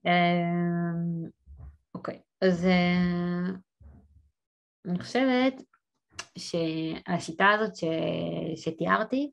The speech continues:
של לעשות, אה, לשכנע על ההזדמנות, לשכנע על הבעיה, ו-, ולהביא, אמ,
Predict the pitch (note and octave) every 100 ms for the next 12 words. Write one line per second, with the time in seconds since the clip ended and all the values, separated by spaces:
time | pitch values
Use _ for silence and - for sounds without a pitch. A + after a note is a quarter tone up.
0 | _ - F3+ E3 D3 - F3+ F3+ - F#3+
1 | E3+ E3 E3 E3 E3+ _ _ _ _ _
2 | _ _ _ _ _ _ _ _ F3+ E3
3 | F3+ F#3+ G3 F#3+ F#3+ F3 D#3+ D#3+ D#3+ F#3
4 | C4+ - - F3+ F3+ E3+ F3 D#3+ D#3+ D#3+
5 | E3+ B3 D#4+ - _ _ _ _ _ -
6 | F3 - G#3 D#3 E3+ E3 D#3+ E3+ E3 D#3+
7 | F#3 F#3+ G3 F#3 F3 E3 E3 E3 D#3+